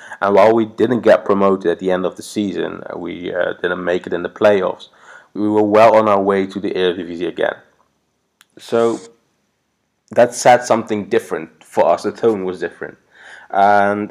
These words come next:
the twenty sixteen, twenty seventeen season, uh, wa-, was something very special, as I got a role into the media team and press team. So I went to every game, home game and away game, uh, um,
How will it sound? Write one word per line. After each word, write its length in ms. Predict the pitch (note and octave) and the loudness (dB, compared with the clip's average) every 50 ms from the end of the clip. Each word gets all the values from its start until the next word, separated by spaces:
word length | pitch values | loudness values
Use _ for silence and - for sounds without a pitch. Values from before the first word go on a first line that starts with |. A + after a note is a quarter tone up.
| - - | -10 -12
the 120 | G#2 G2 | -14 -12
twenty 360 | F#2+ - - B2 C3 B2 B2+ | -6 -2 0 0 0 0 -4
sixteen, 800 | - - - - B2+ - - - - C3+ B2+ B2 A#2+ A2+ G#2 G2 | -14 -10 -4 -4 -4 -4 -6 -12 -6 -4 -2 -2 -2 -2 -4 -4
twenty 240 | - G#2+ A2 A2 G#2+ | -4 -4 -4 -6 -8
seventeen 540 | - - - B2 C3+ C3+ C3+ - F#2+ F#2+ | -4 2 2 2 2 2 -4 -10 -10 -10
season, 560 | F#2 - F#2+ F#2+ F2+ E2+ F#2+ G2 G2+ A2 A#2 _ _ _ - - | -10 -8 -8 -8 -8 -8 -8 -10 -10 -12 -14 _ _ _ -10 -8
uh, 100 | - B1 | -8 -6
wa-, 320 | D#2+ F#2 F2+ F2+ - - | -4 -4 -4 -4 -4 -6
was 340 | - F#2+ E2 F#2+ G2+ F#2 - | -10 -12 -10 -10 -10 -8 -6
something 400 | - G#2+ G#2 - - G2 G2 F#2 | -6 -6 -6 -6 -8 -10 -8 -4
very 220 | F#2+ G2+ G2+ G2 F#2 | -2 -2 -2 -2 -4
special, 540 | - - - G#2+ A2+ A2 - - - - | -6 -6 -2 0 0 0 -2 -6 -6 -4
as 140 | - F2+ - | -4 -4 -2
I 240 | F2+ F#2 F2+ F2+ F#2+ - - _ _ - - _ _ _ - - - | -2 -2 -2 -2 -6 -10 -16 _ _ -20 -20 _ _ _ -20 -20 -14
got 160 | - - - - | -10 -8 -6 -6
a 80 | G#2 | -6
role 480 | G2+ G2+ G#2 G#2+ G#2+ G#2+ G#2+ G#2+ G#2 - | -2 0 0 2 4 4 2 2 0 -2
into 280 | F2+ F#2+ F#2+ - G#2 | -6 -10 -10 -12 -14
the 80 | G2+ G2+ | -12 -10
media 340 | G#2+ A2+ B2 B2 B2 A#2+ A2 | -8 -8 -6 -4 -4 -6 -6
team 320 | - - A#2 A2+ G#2+ G2+ | -6 -10 -10 -10 -8 -8
and 140 | F#2+ F#2 F#2 | -10 -10 -8
press 360 | - A#2 B2 C3 B2+ - - | -6 -6 -6 -6 -10 -12 -10
team. 260 | - D3 D3 D3 D3 | -8 -8 -8 -8 -10
So 240 | D3 D3 - D#2+ D#2+ | -12 -10 -8 -6 -4
I 40 | F2+ | -4
went 340 | F#2+ G2 G2 G#2 G#2 G#2 - | -6 -4 -4 -6 -6 -6 -10
to 100 | - - - | -12 -8 -4
every 300 | G#2+ A2 A2+ A2 A2 G#2 G#2 G#2+ - - - A#2 G#2 - | -4 -2 -2 -4 -6 -8 -8 -14 -20 -20 -18 -18 -12 -4
game, 260 | - G#2 G2 F#2+ F#2+ | -4 -2 -2 -4 -6
home 280 | F#2+ F#2+ G2+ G#2 G#2 F#2 | -6 -6 -6 -6 -6 -6
game 280 | F#2 F2 E2+ F2 F2 - | -6 -6 -6 -6 -10 -14
and 100 | - - | -12 -10
away 260 | F#2 G2 A2 A2+ A2+ | -4 -2 -2 -2 -2
game, 340 | A2 A#2 A2+ A2 G#2+ G#2 G#2 _ _ _ _ _ _ _ _ _ _ _ _ _ _ - - | -2 -4 -4 -4 -4 -6 -10 _ _ _ _ _ _ _ _ _ _ _ _ _ _ -14 -12
uh, 160 | F#2+ G2 G2 G2 _ _ _ _ _ _ _ _ _ _ _ _ - F#2+ | -12 -12 -12 -14 _ _ _ _ _ _ _ _ _ _ _ _ -20 -18
um, 640 | F#2 G#2+ A#2+ A#2+ A2 F2+ - - D2 D#2 - - | -16 -12 -10 -10 -10 -10 -10 -12 -12 -14 -18 -20